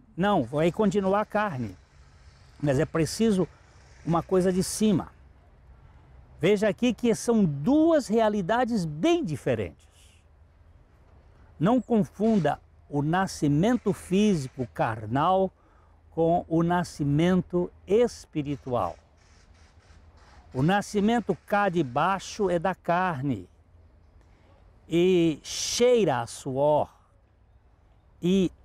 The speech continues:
apodrece, morre. E essa,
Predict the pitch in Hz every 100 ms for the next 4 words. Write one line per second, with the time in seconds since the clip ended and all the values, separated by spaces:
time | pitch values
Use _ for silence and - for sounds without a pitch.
0 | - 156 - 190 151 156 190 196 - -
1 | 113 90 _ _ _ - 131 160 175 131
2 | - - - - - - - - - -
3 | - - - - - - - - - -
4 | - - - - - - - - - 165
5 | 165 170 143 - 160 220 - 226